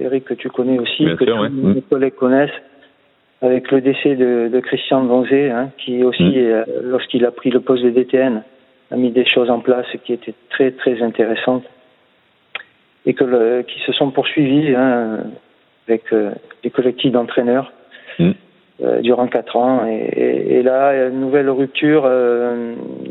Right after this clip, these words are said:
Speaker 1: Lionel Orter, D T N. Donc Lionel, qu'on a connu bien sûr en équipe de France, c'est un entraîneur,
Speaker 2: Oui.
Speaker 1: euh, de très haut niveau.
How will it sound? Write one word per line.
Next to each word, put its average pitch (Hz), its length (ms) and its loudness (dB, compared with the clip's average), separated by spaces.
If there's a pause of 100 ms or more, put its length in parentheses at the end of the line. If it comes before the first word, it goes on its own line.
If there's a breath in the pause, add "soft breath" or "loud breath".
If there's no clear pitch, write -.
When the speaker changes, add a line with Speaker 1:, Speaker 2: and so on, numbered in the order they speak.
Speaker 1:
Lionel 135 280 2
Orter, 139 380 0
D 131 120 2
T 135 120 0
N. 156 440 0 (960)
Donc 131 220 -2
Lionel, 147 320 2
qu'on 135 160 -2
a 135 80 2
connu 143 300 0
bien 131 160 0
sûr 143 160 0
en 139 60 -2
équipe 135 200 -6
de 123 80 2
France, 196 300 -2
c'est 143 80 0
un 123 140 -2
entraîneur, 113 380 -2
Speaker 2:
Oui. 120 100 2
Speaker 1:
euh, 104 180 -10 (640 soft breath)
de 131 80 2
très 143 220 -2
haut 143 100 -2
niveau. 131 420 2